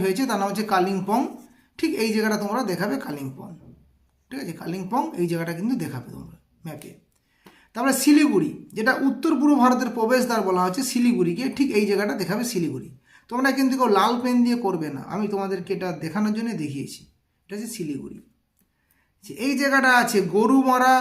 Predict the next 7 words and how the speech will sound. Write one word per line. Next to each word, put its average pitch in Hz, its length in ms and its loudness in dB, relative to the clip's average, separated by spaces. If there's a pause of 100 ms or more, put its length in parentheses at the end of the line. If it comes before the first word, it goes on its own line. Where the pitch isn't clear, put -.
(340)
জাতীয় 196 400 0
উদ্যান 147 360 -6 (760)
বা 156 80 -16 (120)
গরুমারা 202 380 0 (100)
যে 196 60 -4 (100)
অভয়ারণ্য 190 360 -2 (120)
ছিল, 175 140 -4